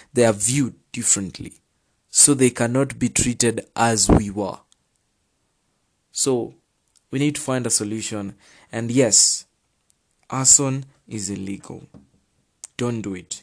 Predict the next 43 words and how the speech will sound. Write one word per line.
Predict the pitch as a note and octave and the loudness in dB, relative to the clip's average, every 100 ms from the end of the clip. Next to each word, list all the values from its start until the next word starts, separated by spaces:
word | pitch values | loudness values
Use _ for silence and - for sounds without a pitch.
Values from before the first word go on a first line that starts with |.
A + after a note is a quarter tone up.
| - | -14
If | - | -6
you're | G#2 | -4
listening | G#2 G#2 G2+ G2+ F#2+ | 0 0 0 -6 -8
to | - | -8
me | G2 F#2 | -6 -6
and | E2+ | -8
you're | F2 | -10
in | |
high | F#2 F#2+ F#2 | -8 -4 -2
school, | - - - - _ _ _ _ | -2 -6 -14 -20 _ _ _ _
don't | A2+ A#2+ A#2+ - - _ | -2 0 0 -2 -4 _
burn | G2+ A2 G#2+ | -10 -6 -6
your | G2+ F#2 | -6 -2
school | - - G2 F#2+ - _ _ - | -2 -4 -8 -8 -10 _ _ -8
up. | G2 - _ _ _ _ _ _ _ _ _ _ _ _ _ | -6 -8 _ _ _ _ _ _ _ _ _ _ _ _ _
Just | - G3+ - - _ _ _ _ | 4 6 6 2 _ _ _ _
the | - D3+ | 2 2
best | D3+ G3 F#3+ | 6 8 8
thing | F3+ E3+ | 6 2
you | C#3 | 2
can | C3 B2 | 2 2
do | A#2+ A#2+ G#2+ _ | 0 -2 -4 _
is | G#2 G#2 | -8 -8
walk | F#2+ G#2 F#2+ F2+ | -4 -6 -6 -12
out. | - _ - _ _ _ _ - | -12 _ -20 _ _ _ _ -6
If | - | 0
you | F#3 | 0
guys, | F3+ F#3+ E3+ - | 2 2 2 -2
if | C#3+ C#3 | -6 -2
you | - | 2
all | F#3+ G3+ | 4 4
decide | G3 D#3 F3 E3 | 2 -2 0 0
to | D3 | 0
walk | C#3 C3+ C3 | 0 0 0
out, | G#2+ - _ _ _ | -6 -8 _ _ _
walk | B2+ C#3 C3+ | 4 4 4
out. | A2+ - - _ _ _ | -4 -6 -14 _ _ _
Because | C3 C#3 D3+ | 0 4 4
that | E3 E3+ | 4 4
is | C3 | 4
a | A#2 | 4
statement | - A#2+ A2+ A2 G#2 F#2+ | 4 4 2 -2 -2 -4
already. | F#2+ G2 - | -6 -6 -8